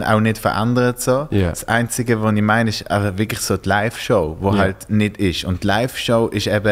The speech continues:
Speaker 1: etwas, wo man, ähm, wo man halt nicht mehr hätte müssen hingehen. Ich hab
Speaker 2: Ja.
Speaker 1: schlussendlich, äh, so mein Geld dann verdient, indem ich dort hin bin.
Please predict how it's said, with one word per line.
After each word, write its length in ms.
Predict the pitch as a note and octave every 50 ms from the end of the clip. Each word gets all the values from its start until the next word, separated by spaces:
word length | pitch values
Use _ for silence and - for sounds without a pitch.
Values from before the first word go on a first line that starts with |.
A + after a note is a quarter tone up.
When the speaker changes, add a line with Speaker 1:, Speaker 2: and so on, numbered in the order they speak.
| G2+
Speaker 1:
etwas, 480 | - G#2 G2+ - - G#2 G2 - - - - - - - - - - - - - -
wo 160 | - F#2+ G2+
man, 360 | G2 F#2+ F#2+ F#2 F#2 F2+ D#2+ - - - - - - - - - -
ähm, 360 | - F2+ F2+ F2+ F2 D#2 A1 - - -
wo 160 | E2 F#2+ G2+
man 140 | G#2 G#2 G#2+
halt 120 | A2 G#2+ F#2+
nicht 140 | A2 A2
mehr 80 | A2 A#2
hätte 100 | A2+ G#2+
müssen 200 | A#2 A#2 A2 A#2+
hingehen. 460 | A2+ B2 C3+ C#3+ C#3+ - B2 E2 D#2 - - - -
Ich 160 | A2+ G#2+ G2
hab 100 | G2 G2+
Speaker 2:
Ja. 300 | F#2+ F#2 F2+ F2 E2+ E2
Speaker 1:
schlussendlich, 500 | - - A#2 - A#2+ A#2 A#2 G#2+ B2 A2+ - - - - - -
äh, 60 | - G2+ - - - - - - - - C#2+
so 240 | B1+ - - A2 G#2
mein 140 | G#2 G#2+ G#2+ -
Geld 260 | A2+ G#2+ G#2+ A2 G#2+ - -
dann 180 | - G#2 G2+ G2
verdient, 300 | - G2 F2+ A2+ A2+ A2
indem 180 | G#2 G#2 G2
ich 60 | G2 -
dort 160 | - F#2 -
hin 180 | A#2+ B2+ A#2+
bin. 180 | A#2 A#2 A2+